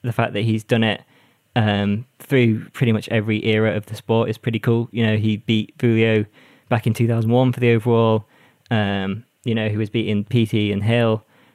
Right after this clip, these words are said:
Uh, even when Gwyn was dominant in twenty eleven, twenty twelve, Minnaar was the guy who was hanging with him and could beat him. Uh, and even, you know, in twenty nineteen at thirty-seven, thirty-eight, I think he is, um, he's still getting podiums. He got two second places last year.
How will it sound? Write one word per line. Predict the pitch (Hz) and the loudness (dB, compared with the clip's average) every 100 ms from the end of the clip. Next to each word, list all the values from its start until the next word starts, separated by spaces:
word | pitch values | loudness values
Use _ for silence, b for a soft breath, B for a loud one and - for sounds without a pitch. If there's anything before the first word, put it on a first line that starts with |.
| b | b
Uh, | 117 107 | -4 0
even | 135 123 117 | 0 2 2
when | 107 | 2
Gwyn | 120 117 117 | 2 2 2
was | 107 | 0
dominant | - 110 117 117 98 | 0 2 2 2 0
in | 101 107 - | -2 -4 -6
twenty | - 107 | -2 0
eleven, | 107 107 110 | 2 2 0
twenty | 113 107 104 | 0 -2 -2
twelve, | 104 110 117 | 0 0 0
Minnaar | 104 104 104 | 0 2 2
was | 101 - - | 0 -4 -6
the | 113 110 | -4 0
guy | 107 107 | 0 0
who | 101 104 | 0 -2
was | 98 | -2
hanging | - 113 110 | -2 0 2
with | 113 | 2
him | 113 110 | 2 0
and | 101 | -4
could | 107 - | -8 -2
beat | 117 120 | -2 0
him. | 110 107 b b b b b | -2 -2 b b b b b
Uh, | |
and | 110 104 104 131 | -2 0 2 2
even, | 127 117 110 117 - | 4 2 0 -2 -4
you | 127 | 0
know, | 110 107 110 b b b | 2 0 -2 b b b
in | 117 107 | -4 -4
twenty | - 120 113 | 0 2 2
nineteen | 110 110 113 110 | 2 0 0 0
at | 107 _ _ - - 113 | -2 _ _ -10 -2 0
thirty-seven, | 113 110 - 110 143 160 165 - | 0 -4 -2 -2 0 -2 -4 -4
thirty-eight, | 139 139 131 156 165 | -2 0 0 0 0
I | 156 | -2
think | 170 165 | 0 0
he | 165 | 0
is, | 165 165 - - | 0 -2 -6 -2
um, | 113 110 104 104 b b b - | 0 2 0 -2 b b b -2
he's | 117 | -2
still | - 123 117 | 2 2 2
getting | 117 117 | 0 0
podiums. | 123 117 117 110 110 | 2 2 2 0 0
He | |
got | 120 120 | -4 -2
two | 113 | -4
second | 110 107 | -4 -4
places | 117 110 110 107 | 0 0 0 -2
last | 107 - 104 | -4 -4 -4
year. | 101 101 | -2 -2